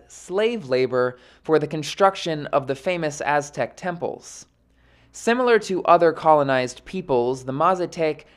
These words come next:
spoke both the language of their colonizer and their native language. In the case of this relationship, the Mazatec leaders spoke Nahuatl to communicate to the Aztecs. Trade continued with all people in the region,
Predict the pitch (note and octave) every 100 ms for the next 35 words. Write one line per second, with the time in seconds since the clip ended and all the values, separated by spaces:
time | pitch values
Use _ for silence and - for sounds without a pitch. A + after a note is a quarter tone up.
0 | - - F3+ F3 C#3 E3 F3+ F3 D3 E3
1 | G3 F#3 E3 D3 - D3 C#3+ - D#3+ D3
2 | C#3 C3 B2+ C3 - - F3+ F3 C3+ B2+
3 | C3 B2+ C3 B2 A2+ C#3 D3 G2+ - -
4 | - - _ _ _ - F#3+ G3+ G3+ A#3
5 | C4 - - D#3+ D3 E3+ - C3+ A#2+ A#2+
6 | C3 A#2 - B2+ - C3+ E3 E3 D#3+ E3
7 | D3 C3+ C#3+ C#3+ C3+ C3+ - - C#3+ C#3
8 | C#3 C#3+ C3+ C3 C#3+ C#3 A2 - _ _
9 | _ - - C#3+ C#3 C#3 - - D3+ D#3
10 | F3 D3+ C3+ A2 - - C3+ B2+ A#2 B2
11 | B2 - - - - - _ _ _ _
12 | - F#3+ G3 G3+ G3 - - D#3+ C#3 -
13 | G#3 F#3+ E3 D3 C3+ C3+ - F3 F3+ -
14 | C#3+ - B2+ B2 - B2+ A#2+ B2+ B2+ B2+
15 | B2